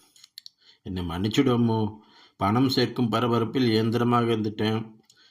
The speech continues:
என்று அவளின் கையை மெதுவாக அழுத்தினார். "எனக்கு ஒரு ஆசைங்க, அதை இப்போவாது கேட்க முடியுமா?" என்றாள் குரல் சுருதி குறைவாக.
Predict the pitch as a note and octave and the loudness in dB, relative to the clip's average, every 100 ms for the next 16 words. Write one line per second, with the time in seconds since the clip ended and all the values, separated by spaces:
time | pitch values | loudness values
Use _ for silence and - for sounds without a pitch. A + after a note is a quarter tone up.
0 | _ F#2+ F#2+ G#2 F#2 G2 F#2 F2 F2 G2+ | _ -4 -2 0 -2 -2 -4 -6 -4 0
1 | G2 E2+ F#2 G2 F#2+ F#2 F2+ F#2+ F#2 F2 | 0 -2 -4 -4 -4 -4 -6 -8 -8 -10
2 | E2+ - - _ _ - - - - G#2 | -10 -16 -20 _ _ -20 -20 -20 -8 0
3 | A2+ G#2 A#2 G#2+ C3 D3+ C3+ A2 F#2+ - | 0 2 2 4 4 2 2 2 0 -6
4 | _ G2 G2+ A2+ A2+ C3+ C3 C#3 C#3 - | _ -6 0 2 2 2 2 2 0 -2
5 | B2+ C3 A#2+ A#2+ B2+ D#3 C3+ F#2 A2 - | -2 -2 0 0 2 2 2 0 -6 -18
6 | - A2 G2 F#2+ F#2+ - - G#2 G#2 G2+ | -14 -8 -6 -4 -4 -6 -2 0 0 -2
7 | - G2+ F#2 G2+ - G2 F2+ E2+ | -6 -6 -8 -8 -6 -4 -4 -6